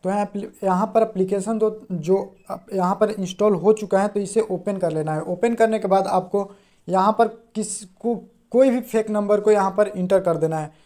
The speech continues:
तो finally मैं कोई सा भी फेक नंबर इंटर कर देता हूँ। इंटर करने के बाद आपको नेक्स्ट पर क्लिक कर देना है। नेक्स्ट पर क्लिक करने के बाद ऐसे ही आपको कुछ टाइम वेट करेंगे, तो आपका जो कॉइन था वो ऐड हो जाएगा। बीस कॉइन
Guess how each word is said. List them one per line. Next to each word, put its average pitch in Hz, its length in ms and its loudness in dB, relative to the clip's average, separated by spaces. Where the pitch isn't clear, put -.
तो 170 160 -16
finally 196 300 -2
मैं 214 180 -2
कोई 208 260 2
सा 208 240 0
भी 202 100 2
फेक 208 300 -4
नंबर 208 260 0
इंटर 196 280 -2
कर 190 160 2
देता 190 200 0
हूँ। 202 220 -2
इंटर 196 240 0
करने 220 240 -2
के 202 60 -6
बाद 202 140 2
आपको 185 300 -4
नेक्स्ट 202 320 -4
पर 202 80 0
क्लिक 175 420 -8
कर 160 120 0
देना 156 180 -4
है। 151 100 -10
नेक्स्ट 220 260 -4
पर 233 120 2
क्लिक 226 300 -4
करने 220 200 2
के 208 60 -2
बाद 220 200 4
ऐसे 202 360 -4
ही 220 80 -2
आपको 202 240 0
कुछ 226 260 -4
टाइम 226 120 0
वेट 190 220 0
करेंगे, 214 360 2
तो - 400 -6
आपका 185 240 2
जो 190 140 0
कॉइन 220 360 4
था 233 280 2
वो 190 160 4
ऐड 208 240 2
हो 196 140 0
जाएगा। 208 240 4
बीस 202 260 0
कॉइन 226 260 0